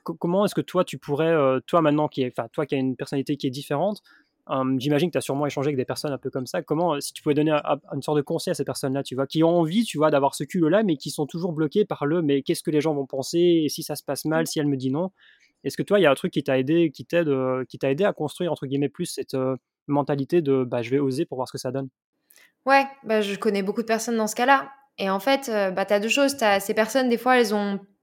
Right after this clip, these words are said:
Speaker 2: peur d'être les premières à le faire ou peur de pas le faire toutes, ou de le faire toute seule.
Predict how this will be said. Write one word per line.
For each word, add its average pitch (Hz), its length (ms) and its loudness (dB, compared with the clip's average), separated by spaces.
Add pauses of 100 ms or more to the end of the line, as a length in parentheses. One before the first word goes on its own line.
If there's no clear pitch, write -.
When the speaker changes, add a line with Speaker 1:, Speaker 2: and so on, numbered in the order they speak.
(120)
Speaker 2:
peur 240 240 4
d'être 214 220 0
les 214 80 2
premières 226 340 2
à 226 60 8
le 220 80 2
faire 247 240 4
ou 220 40 4
peur 220 200 2
de 202 80 -4
pas 214 100 0
le 208 60 -2
faire 208 180 -6
toutes, - 240 -16
ou 214 100 -6
de 202 120 2
le 190 40 2
faire 208 160 -4
toute - 180 -16
seule. 294 260 4